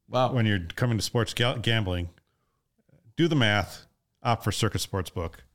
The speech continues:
Speaker 1: Bang.
Speaker 2: Circus Sportsbook offers that tight money line split and low hold model.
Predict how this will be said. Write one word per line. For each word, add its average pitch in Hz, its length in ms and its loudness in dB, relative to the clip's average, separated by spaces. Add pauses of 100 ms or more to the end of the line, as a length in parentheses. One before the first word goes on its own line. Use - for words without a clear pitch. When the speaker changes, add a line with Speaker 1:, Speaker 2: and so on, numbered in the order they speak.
(100)
Speaker 1:
Bang. 104 400 0 (260)
Speaker 2:
Circus 147 300 0
Sportsbook 131 500 2
offers 120 440 2
that 113 200 2
tight 127 260 2
money 127 220 4
line 120 200 2
split 135 320 0
and 120 100 2
low 147 160 4
hold 127 220 2
model. 131 560 2